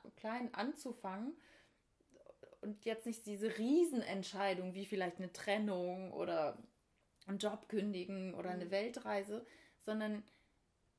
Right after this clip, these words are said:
Speaker 1: erst mal klein anzufangen
Speaker 2: Mhm.
Speaker 1: und zu sagen, in diesem Beispiel,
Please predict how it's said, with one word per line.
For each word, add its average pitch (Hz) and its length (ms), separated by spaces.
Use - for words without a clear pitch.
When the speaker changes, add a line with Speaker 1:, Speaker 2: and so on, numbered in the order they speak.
Speaker 1:
erst 247 240
mal 262 140
klein 247 340
anzufangen 247 720
Speaker 2:
Mhm. 175 80
Speaker 1:
und 214 100
zu 214 100
sagen, 202 300
in 190 120
diesem 233 300
Beispiel, 247 640